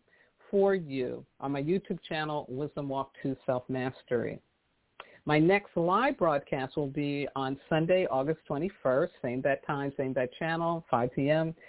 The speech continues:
and I will share insights on the change as your renaissance. Yes. I'll also be live streaming and posting my astrological,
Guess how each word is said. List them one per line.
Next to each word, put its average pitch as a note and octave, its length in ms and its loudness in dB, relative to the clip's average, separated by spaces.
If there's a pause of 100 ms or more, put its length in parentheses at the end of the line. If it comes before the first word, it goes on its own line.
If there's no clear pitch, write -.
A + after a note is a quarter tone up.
(240)
and D#3 140 4
I D#3 80 2
will D#3+ 140 4
share D#3+ 320 2
insights F3 600 -2
on C#3 460 -4
the D#3 420 0 (100)
change C#3+ 580 -2 (260)
as D#3+ 300 0
your C#3 500 0
renaissance. E3 840 -4 (520)
Yes. - 340 -8 (1080)
I'll F#3+ 160 4
also A#3+ 360 0
be B3+ 140 -8
live F#3 400 -2
streaming F#3 400 0
and C#3+ 100 -6
posting E3 480 -2
my C3+ 320 -2
astrological, D3 1200 -2